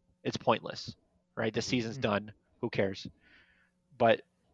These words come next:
Speaker 1: and then maybe hired someone who's, like, an assistant coach or, you know, give someone from the A H L, you know, an opportunity. Someone who,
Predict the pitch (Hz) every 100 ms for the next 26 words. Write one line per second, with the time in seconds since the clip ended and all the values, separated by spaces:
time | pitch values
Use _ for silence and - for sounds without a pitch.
0 | - 120 120 117 117 117 117 - 113 117
1 | - 123 117 123 123 127 139 131 165 -
2 | 135 110 107 117 113 120 113 131 123 127
3 | 123 131 123 117 123 123 - 147 110 107
4 | - 113 113 113 117 - 113 107 104 120
5 | 123 120 117